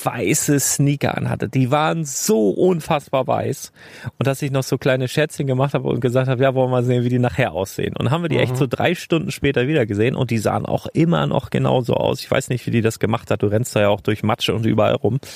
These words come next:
Speaker 1: Äh, weiß ich nicht.
Speaker 2: Die,
Speaker 1: Keine
Speaker 2: die
Speaker 1: Ahnung.
Speaker 2: hat sich ein-, die hat sich einfach nicht bewegt.
Speaker 1: <laughs> Kann auch sein.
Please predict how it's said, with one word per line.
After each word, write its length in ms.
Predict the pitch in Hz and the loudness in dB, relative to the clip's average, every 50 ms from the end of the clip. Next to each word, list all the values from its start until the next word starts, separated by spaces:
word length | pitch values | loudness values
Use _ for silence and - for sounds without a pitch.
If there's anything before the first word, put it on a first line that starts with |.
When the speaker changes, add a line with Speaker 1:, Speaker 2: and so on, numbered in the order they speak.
| - - - - - - - - - - - - _ - | -18 -18 -18 -18 -18 -16 -16 -16 -18 -18 -20 -10 _ 0
Speaker 1:
Äh, 340 | 135 120 117 113 113 117 - - _ - - - | 2 4 4 4 4 2 0 -4 _ -20 -12 -4
weiß 260 | - 143 180 - - | 0 0 0 0 -2
ich 120 | 113 95 101 | -6 -6 -6
nicht. 220 | 98 - - - | -6 -6 -4 -2
Speaker 2:
Die, 40 | 123 | -2
Speaker 1:
Keine 180 | 143 151 156 | 0 0 2
Speaker 2:
die 20 | 147 | 0
Speaker 1:
Ahnung. 180 | 127 120 117 117 | 2 2 2 2
Speaker 2:
hat 40 | 151 | 2
sich 180 | 123 120 - | -2 -4 -4
ein-, 120 | - 135 113 - - | -6 -6 -8 -2 0
die 60 | 131 | 0
hat 80 | 123 120 | 0 2
sich 140 | 127 131 123 | 0 -2 -2
einfach 160 | 120 110 117 | 0 0 0
nicht 180 | 117 107 110 | 0 0 0
bewegt. 420 | - 123 110 143 151 110 - - - - - | 0 2 2 4 2 2 0 -6 -16 -4 0
Speaker 1:
<laughs> 760 | 185 - - - - - - - - 208 - - 180 147 - | 0 0 0 -2 -8 -14 -6 -4 -2 -2 -2 -4 -10 -6 -2
Kann 100 | - 170 | -2 0
auch 120 | 175 180 | 0 2
sein. 160 | 175 147 123 | 2 2 0